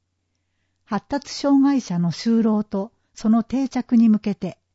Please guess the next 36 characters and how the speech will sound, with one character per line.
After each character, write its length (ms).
家 200
庭 220
で 180
家 180
族 280
に 160
で 140
き 160
る 100
こ 140
と。 240
場 140
所、 280
教 260
育 240
セ 180
ン 80
タ 300
ー 100
一 160
階 400
大 220
研 260
修 260
室、 400
東 300
洋 380
二 140
の 180
三 340
の 140
六。 420
対 180
象 260
定 220
員、 460